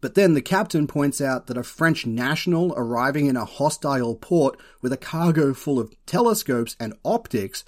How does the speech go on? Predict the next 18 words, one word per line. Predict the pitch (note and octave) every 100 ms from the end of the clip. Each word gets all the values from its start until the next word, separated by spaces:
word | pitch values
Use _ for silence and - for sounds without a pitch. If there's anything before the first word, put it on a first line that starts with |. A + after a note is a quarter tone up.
| - _ - C3
during | A2 E3+ A3+ F#3+ D3+
a | - C3
war | B2 E3+ A#3 F#3 D#3 D3+ - _ _ _
is | A#3+ A#3
probably | - - E3 D3 C3+ C#3
not | B2 A2+
a | A2
good | F#2+ A2
look. | F#2 F#2+ D2 - _ _ _ -
Looks | G#3 A#3+
a | B3
little | G#3 F3
bit | C3+ B2 A#2+ _ _ _
James | - C#3 C3 G#2+
Bondy. | A2+ A#2 G#2+ D2+ - _ _ _ _ _ _ _
So | - C#3+
the | C3+
ship | - B3+